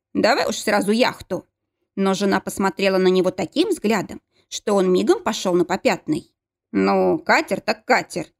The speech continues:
Завтра мы с Сашей походим, поспрашиваем у местных. Может, в Силино съездим?" "Не надо в Силино. Я уже с нашим соседом переговорила. Он сказал, что даст нам свою моторку. Утром зайдем к Денису, он все покажет". "Погоди",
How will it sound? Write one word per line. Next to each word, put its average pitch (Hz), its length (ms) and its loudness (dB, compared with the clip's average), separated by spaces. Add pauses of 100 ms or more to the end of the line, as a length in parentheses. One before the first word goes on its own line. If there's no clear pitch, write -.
(240)
Завтра 339 400 2
мы 190 140 2
с 196 60 -6
Сашей 196 280 -2
походим, 254 580 0 (120)
поспрашиваем 208 680 0
у - 60 4
местных. - 540 0 (240)
Может, 196 420 0
в - 40 -12
Силино 240 340 0
съездим?" 190 680 -4 (440)
"Не 233 180 6
надо 349 240 2
в 302 40 -12
Силино. 262 500 0 (320)
Я 208 220 2
уже 208 180 -2
с - 100 -8
нашим 196 280 -2
соседом - 460 0
переговорила. 208 600 -2 (360)
Он 415 160 0
сказал, 208 480 0
что - 200 -6
даст 180 320 0
нам 226 100 0
свою 190 300 -2
моторку. 254 600 -2 (340)
Утром 415 320 2
зайдем 202 380 0
к 175 40 -6
Денису, - 520 0 (160)
он 403 160 2
все 381 160 -4
покажет". 277 520 -2 (640)
"Погоди", 208 960 0